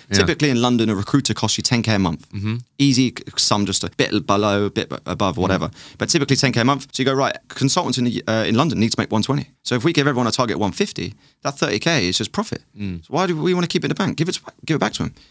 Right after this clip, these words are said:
Speaker 2: So if you do one fifty, anything over that's forty percent, plus your salary, you're typically taking home about
Speaker 1: Mm.
Speaker 2: sixty-one to seventy percent
Speaker 1: Mm.
Speaker 2: of every deal you do.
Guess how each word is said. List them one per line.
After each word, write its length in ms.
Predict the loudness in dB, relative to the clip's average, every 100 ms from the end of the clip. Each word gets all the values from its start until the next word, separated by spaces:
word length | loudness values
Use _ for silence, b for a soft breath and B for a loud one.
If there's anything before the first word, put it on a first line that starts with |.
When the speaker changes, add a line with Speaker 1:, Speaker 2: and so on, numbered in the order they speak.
| b
Speaker 2:
So 100 | -2
if 60 | 2
you 40 |
do 100 | 4
one 120 | 4 4
fifty, 280 | 0 2
anything 180 | 0 2
over 60 | 2
that's 160 | 2 0
forty 220 | -2 0
percent, 480 | 0 2 2 0 -2
plus 200 | -2 0
your 60 | 2
salary, 340 | 2 2 2
you're 60 | 0
typically 320 | -2 -4 -4
taking 260 | 0 2 2
home 100 | 2
about 160 | 2
Speaker 1:
Mm. 100 | 0
Speaker 2:
sixty-one 420 | 0 0 0 0 0
to 80 |
seventy 300 | 0 0 -2
percent 300 | -2 -2 -2 -6 _ -12
Speaker 1:
Mm. 200 | -10 -2
Speaker 2:
of 60 | 0
every 160 | 0
deal 160 | 2 2
you 60 |
do. 100 | 0